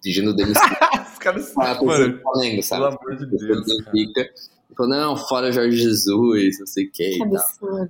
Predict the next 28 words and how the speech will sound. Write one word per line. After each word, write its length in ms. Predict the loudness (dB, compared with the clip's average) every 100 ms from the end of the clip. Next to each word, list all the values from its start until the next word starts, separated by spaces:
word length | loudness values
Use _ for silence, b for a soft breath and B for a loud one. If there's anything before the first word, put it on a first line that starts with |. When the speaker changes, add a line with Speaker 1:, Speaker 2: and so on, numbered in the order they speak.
| -4
Speaker 1:
E 100 | 0
ele 120 | 0 0
tá 100 | 0
meio 220 | 0 0
balançado 600 | 0 0 0 -2 0 0
lá 160 | 0 0
mesmo, 260 | -2 -4
o 60 | -10
cargo, 340 | -4 -2 -2
né? 140 | -10 -16
Tipo 340 | -16 -12 -14 -12
Speaker 2:
Tá, 300 | -4 0 0 -2
meu, 180 | -6 -8
tomou, 520 | -6 -4 -4 -4 -6
tomou 240 | -6 -6
cinco 420 | -6 -8 -10 -8 -6
agora 260 | -4 -4 -6
do, 260 | -10 -12
do, 380 | -14 -18 -20 -20 _ -18
do 100 | -14
Bayern 360 | -8 -6 -6 -10
também. 240 | -8 -4
Speaker 1:
Ah, 40 | -2
mas 160 | -2
quem 140 | 0 0
que 100 | 0
não, 320 | 0 2 0
não 240 | -4 -10